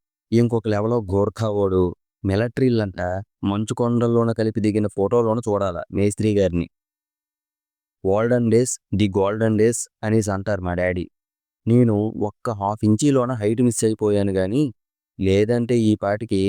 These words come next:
లెఫ్టినెంట్ కల్నల్ ఫోటడార్ వాళ్ళ అల్లుడికి చెప్పి నన్ను డైరెక్ట్గా సర్వీస్లోకి ఎప్పుడూ తీయించేవాడిననేసి మా అమ్మతోటి మేస్త్రి గారు. ఇప్పుడులాగా పొద్దుట్లేగిసి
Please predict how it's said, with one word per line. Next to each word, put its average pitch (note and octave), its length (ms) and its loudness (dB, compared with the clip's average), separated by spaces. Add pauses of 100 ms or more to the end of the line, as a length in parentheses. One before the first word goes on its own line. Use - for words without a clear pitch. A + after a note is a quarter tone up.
(140)
లెఫ్టినెంట్ A2+ 500 0
కల్నల్ A2+ 320 -2
ఫోటడార్ G#2+ 560 -2 (120)
వాళ్ళ G2+ 240 -2
అల్లుడికి G#2+ 380 0
చెప్పి G#2+ 360 -2 (480)
నన్ను A2 220 2
డైరెక్ట్గా G#2+ 580 0
సర్వీస్లోకి G#2+ 800 0 (420)
ఎప్పుడూ G#2+ 420 0
తీయించేవాడిననేసి A2 1120 2 (340)
మా G2 120 -2
అమ్మతోటి G2 480 -4
మేస్త్రి F#2+ 400 -2
గారు. E2+ 240 -4 (1300)
ఇప్పుడులాగా G#2+ 720 0
పొద్దుట్లేగిసి A2+ 800 0